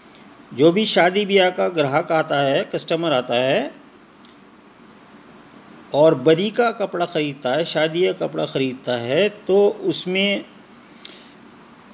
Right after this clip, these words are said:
उस कस्टमर को जरकन हैंडवर्क के सूट ज़रूर चाहिए,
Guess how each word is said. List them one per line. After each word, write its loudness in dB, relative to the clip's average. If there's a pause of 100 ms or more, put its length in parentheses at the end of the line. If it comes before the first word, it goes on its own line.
उस 0
कस्टमर 0
को 0 (640)
जरकन 0
हैंडवर्क 0 (100)
के -4 (160)
सूट 0
ज़रूर 4
चाहिए, 0